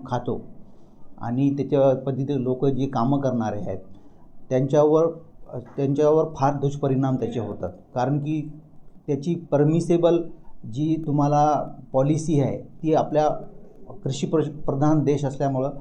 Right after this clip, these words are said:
अ, शेतकऱ्यांना माहिती असायला पाहिजे आणि ते माहिती नसल्यामुळं ते कोणत्याही प्रमाणात, अ,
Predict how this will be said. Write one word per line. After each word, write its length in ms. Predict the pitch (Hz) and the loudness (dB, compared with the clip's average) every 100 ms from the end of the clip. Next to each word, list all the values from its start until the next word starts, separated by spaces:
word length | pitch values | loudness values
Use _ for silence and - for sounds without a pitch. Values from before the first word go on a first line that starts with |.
| - - - - | -14 -16 -16 -8
अ, 360 | 110 104 101 104 - - | -2 0 0 -2 -8 -10
शेतकऱ्यांना 560 | - 147 147 165 160 | -2 0 6 6 8
माहिती 320 | 156 139 147 143 | 4 2 2 0
असायला 280 | 131 120 | 2 -2
पाहिजे 280 | 113 101 95 | -2 -4 -4
आणि 180 | 113 117 | -4 -2
ते 100 | 147 | 0
माहिती 320 | 139 131 127 | 2 0 0
नसल्यामुळं 540 | 147 139 156 147 139 143 - - - | 0 0 0 2 0 -2 -10 -16 -6
ते 60 | - | -2
कोणत्याही 560 | 151 147 151 165 180 | 2 2 4 2 2
प्रमाणात, 440 | 160 143 143 139 131 - - - - | 2 2 4 2 0 -6 -16 -14 -6
अ, 380 | 127 120 110 | -2 0 0